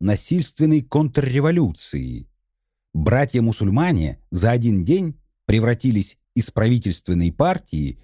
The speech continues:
в запрещённую организацию – лидеры которой находились под арестом или в бегах. Многочисленные сторонники братьев-мусульман в Египте сочли, что армия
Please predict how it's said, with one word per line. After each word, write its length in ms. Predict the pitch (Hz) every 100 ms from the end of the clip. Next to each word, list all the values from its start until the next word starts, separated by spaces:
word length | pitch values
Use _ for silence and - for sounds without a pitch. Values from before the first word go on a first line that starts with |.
| -
в 100 | 110
запрещённую 760 | 131 117 113 - 147 151 156 156
организацию – 1000 | 131 120 156 139 156 92 - 69 64 53 - _ _ _ _ -
лидеры 420 | 87 120 110 104
которой 600 | - 73 160 190 165 147 _
находились 760 | - 101 - 87 160 147 135 - _
под 140 | - 87
арестом 560 | 82 151 - 139 127 _ _
или 180 | 107 104
в 100 | 87
бегах. 640 | 98 87 69 - - _ _ _ _ _ _ _ _ _
Многочисленные 880 | - 90 117 143 - - 147 147 143
сторонники 720 | - 135 151 143 123 127 117 -
братьев-мусульман 1120 | 82 85 131 135 127 120 120 113 110 208 120 -
в 80 | -
Египте 640 | 92 120 104 87 - 62 - _ _ _
сочли, 460 | - 107 - 202
что 340 | 185 - 101 - _ _
армия 680 | - 156 165 165 156 151 123